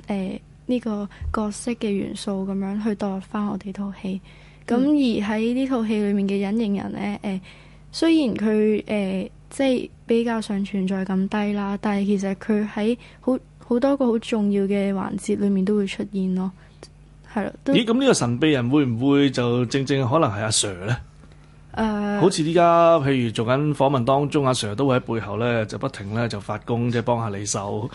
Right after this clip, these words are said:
Speaker 1: <laughs>
Speaker 3: 個神秘人如果唔係阿 Sir 啦，噉會係唔係會喺你身邊嘅某啲人，可能係當中嘅角色，可能係，呃，父母啊，又可能話係自己幻想出嚟嘅一啲守護天使啊？你都知道有陣時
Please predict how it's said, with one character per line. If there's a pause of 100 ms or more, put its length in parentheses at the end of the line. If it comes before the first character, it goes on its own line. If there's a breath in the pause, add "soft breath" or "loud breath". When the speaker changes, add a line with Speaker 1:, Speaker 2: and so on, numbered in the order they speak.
(120)
Speaker 1:
<laughs>
Speaker 3:
個
神
秘
人 (220)
如
果
唔
係
阿
Sir
啦，
噉
會
係
唔
係 (280 loud breath)
會
喺
你
身 (360)
邊
嘅
某
啲
人， (240)
可
能
係
當
中
嘅
角
色，
可
能
係， (280 loud breath)
呃，
父
母
啊， (240 loud breath)
又
可
能
話
係
自
己
幻
想
出
嚟
嘅
一
啲
守
護
天
使
啊？
你
都
知
道
有
陣
時